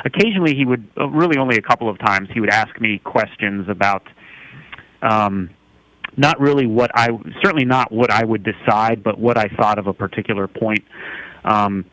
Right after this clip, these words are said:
but, you know, he, he would never, he couldn't tell us how he was gonna vote.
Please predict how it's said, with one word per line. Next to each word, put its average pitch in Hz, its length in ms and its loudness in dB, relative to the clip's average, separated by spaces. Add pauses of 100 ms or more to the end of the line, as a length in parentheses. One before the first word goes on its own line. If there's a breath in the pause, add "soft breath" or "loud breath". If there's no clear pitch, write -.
(160)
but, 160 140 4
you 170 80 4
know, 147 100 4
he, 147 160 2 (100)
he 147 140 4
would 139 160 2
never, 127 500 2
he 123 600 0
couldn't 117 420 0
tell 123 260 0
us 104 160 0 (300)
how 117 300 0
he 123 120 -2
was 110 160 0
gonna 104 200 0
vote. 117 360 0